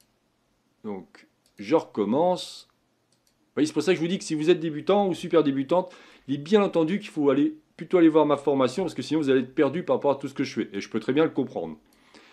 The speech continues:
Alors si on vient ici, on a Temporary Editors. Lorsque vous faites un rendu,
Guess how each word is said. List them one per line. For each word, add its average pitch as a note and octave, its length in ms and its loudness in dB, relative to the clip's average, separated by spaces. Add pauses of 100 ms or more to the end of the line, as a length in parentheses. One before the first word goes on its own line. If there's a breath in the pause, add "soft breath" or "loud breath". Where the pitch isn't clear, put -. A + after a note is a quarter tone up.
(220 soft breath)
Alors D3+ 180 2
si - 140 -2
on C4+ 100 4
vient G#3 180 4
ici, F3 260 -4
on A3+ 100 2
a G#3+ 220 -4 (600)
Temporary A3+ 680 4
Editors. C#3 580 -2 (480 soft breath)
Lorsque F3+ 160 0
vous D#4 100 10
faites C4 260 2
un D3+ 100 4
rendu, C#3+ 480 0